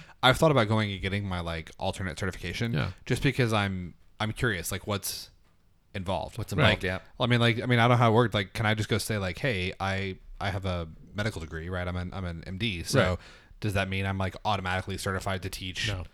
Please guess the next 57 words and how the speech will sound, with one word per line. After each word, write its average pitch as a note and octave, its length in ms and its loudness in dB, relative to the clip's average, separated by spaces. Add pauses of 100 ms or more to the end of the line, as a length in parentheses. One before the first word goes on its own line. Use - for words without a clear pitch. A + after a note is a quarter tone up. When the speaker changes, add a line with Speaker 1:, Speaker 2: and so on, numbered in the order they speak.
Speaker 2:
you G#2 100 -2
take F2+ 120 -4
a F2 40 -6
test. - 280 -8
Speaker 1:
high G#2 180 -2
school - 200 -6
biology F#2+ 520 -2
or F2+ 60 -4
chemistry F#2+ 640 -6
or E2 380 -6
anatomy F#2+ 320 -2 (240)
Speaker 2:
Right. - 0 -
Speaker 1:
or E2+ 140 -6
physiology F#2+ 460 -2
Speaker 2:
Right. F#2 60 0
Speaker 1:
or - 40 0
whatever G2 220 -2
the, F2+ 220 -8
whatever G2 220 -8
it G#2+ 60 -4
is?" B2+ 140 -2
Like, A2 140 -4
I A2 80 2
don't, C3 200 2
I B2+ 60 2
don't, C3 120 -2
like, A#2+ 140 -4
I G#2 60 0
don't B2 80 0
know B2+ 80 2
how C3 80 4
it C3 60 -2
works. C#3+ 280 -2
Like, G#2 120 -6
what A2 120 -2
is A2+ 100 -2
the G#2+ 100 -2
alternate G2+ 360 -4
certification G2 460 -6
process? F#2+ 560 -6 (920)
Like, G#2+ 120 -2
I D2+ 80 -4
don't, G#2+ 200 0
I F#2+ 160 0
have F#2 320 -4
no G#2 320 2
idea F#2+ 240 0
how F2+ 80 -2
that E2+ 160 -6
process - 260 -6
Speaker 2:
I C3 60 2
Speaker 1:
works. C3+ 80 0
Speaker 2:
thought D#3+ 100 8
about A2+ 160 2
doing B2 180 4
it A2+ 120 -4
too. C3+ 260 6